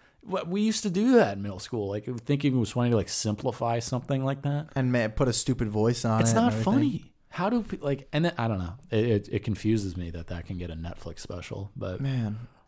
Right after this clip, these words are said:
Speaker 1: I guess it can.
Speaker 2: Dude, let's put on some Jim Gaffigan for the,
Speaker 1: <laughs>
Speaker 2: for
Speaker 1: To
Speaker 2: the
Speaker 1: cleanse the palate.
Speaker 2: Yeah, the same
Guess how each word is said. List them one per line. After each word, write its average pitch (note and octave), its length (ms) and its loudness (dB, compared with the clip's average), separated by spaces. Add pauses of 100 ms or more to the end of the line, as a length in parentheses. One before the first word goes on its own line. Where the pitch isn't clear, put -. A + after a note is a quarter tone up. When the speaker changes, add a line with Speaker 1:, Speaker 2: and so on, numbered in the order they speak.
(640)
Speaker 1:
I G2 100 -8
guess F#2+ 220 -8
it G#2+ 60 -10
can. A#2+ 220 -2
Speaker 2:
Dude, A2+ 100 -2
let's A#2+ 140 -2
put - 160 0
on A#2 300 2 (220)
some G#2+ 180 -2
Jim G#2 260 0
Gaffigan G2+ 640 -2
for G#2 160 -4
the, G2+ 180 0
Speaker 1:
<laughs> - 1400 -14
Speaker 2:
for - 140 -4
Speaker 1:
To A2+ 40 -6
Speaker 2:
the A2 180 4
Speaker 1:
cleanse F#2+ 300 0
the F2 80 -8
palate. F2+ 400 -8
Speaker 2:
Yeah, A#2+ 220 2
the G#2+ 140 0
same A#2+ 760 2